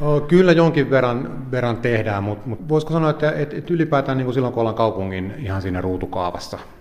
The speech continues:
ja kes-, keskustoissa, niin silloin se, silloin se on, on järkevää.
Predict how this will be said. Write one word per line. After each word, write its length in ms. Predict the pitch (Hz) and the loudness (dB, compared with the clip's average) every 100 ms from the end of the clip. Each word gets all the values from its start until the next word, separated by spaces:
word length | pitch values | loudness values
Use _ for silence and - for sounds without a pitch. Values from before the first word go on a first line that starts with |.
| - - | -18 -14
ja 60 | 98 | -8
kes-, 260 | 104 98 | -6 -6
keskustoissa, 720 | - 104 95 - - 101 - 101 | -4 -4 -4 -6 -8 -8 -6 -8
niin 80 | |
silloin 260 | 95 110 101 | -4 -2 -2
se, 220 | 101 101 | -4 -4
silloin 260 | 120 120 104 | -2 -2 0
se 120 | 101 | -2
on, 180 | 98 104 | -2 -4
on 180 | 101 98 | -4 -4
järkevää. 600 | 98 98 - 90 92 | -4 -4 -4 -6 -6